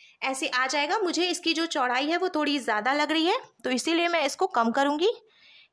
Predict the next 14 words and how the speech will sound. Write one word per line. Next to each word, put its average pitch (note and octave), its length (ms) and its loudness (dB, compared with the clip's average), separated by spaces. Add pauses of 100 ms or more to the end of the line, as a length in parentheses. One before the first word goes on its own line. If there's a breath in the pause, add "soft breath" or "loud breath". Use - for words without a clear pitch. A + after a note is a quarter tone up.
क्या C4 140 0
करेंगे D4 300 0
हम, F#4+ 120 2
फिर C4+ 160 2
से B3+ 160 0
वैसे C4 220 2
ही C#4+ 60 0
फोल्ड C#4+ 280 2
कर D4+ 140 2
लेंगे। D#4+ 300 0 (1500 soft breath)
फोल्ड B3 340 2
करने B3 400 2
के B3+ 260 0
बाद A3+ 560 2